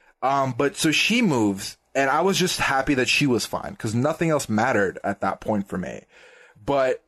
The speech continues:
then I kinda look up, and I kinda pick up my stuff from the floor, metaphorically speaking. And I'm like, all my friends just moved away.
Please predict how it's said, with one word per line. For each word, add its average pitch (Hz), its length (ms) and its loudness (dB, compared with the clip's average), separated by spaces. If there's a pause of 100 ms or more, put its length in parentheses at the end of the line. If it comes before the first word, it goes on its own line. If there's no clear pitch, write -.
(300)
then 147 260 0
I 147 140 2
kinda 151 220 2
look 131 240 0
up, 160 260 -2 (220)
and 131 120 2
I 123 140 2
kinda 127 320 -2
pick - 260 -6
up 131 160 -4
my 110 220 0
stuff 151 280 -2
from 156 200 -2
the 151 80 0
floor, 160 480 -2
metaphorically 147 560 0
speaking. 151 340 -2
And 151 80 0
I'm 135 60 0
like, 127 140 -2 (680)
all 165 120 0
my 285 160 2
friends 214 340 0
just 170 160 0
moved 151 220 0
away. 120 400 0